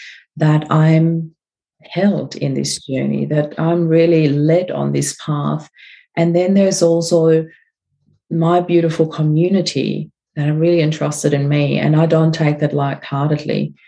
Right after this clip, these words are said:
They really trust my guidance. And if I don't look after my own and strengthen that and know where I'm heading,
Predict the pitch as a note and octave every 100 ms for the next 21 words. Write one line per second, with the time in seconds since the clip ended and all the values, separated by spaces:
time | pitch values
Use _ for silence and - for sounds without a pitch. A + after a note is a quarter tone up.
0 | _ _ D#3 D#3 D#3 F3 F3+ F3+ F3 E3
1 | D#3 D#3 - D3 D#3+ E3 - - - -
2 | C#3+ - - C#3+ D3 D3 - D#3+ - D3+
3 | D#3+ E3 D#3+ D#3 D#3 D3 - D3+ C#3+ -
4 | C#3+ C#3+ E3+ F#3+ E3 - D3+ D3 D#3 D#3+
5 | D#3+ F3+ D#3 E3 D#3 D3+ D3+ D3+ D#3 D3
6 | D3+ D3+ D#3 F#3+ A3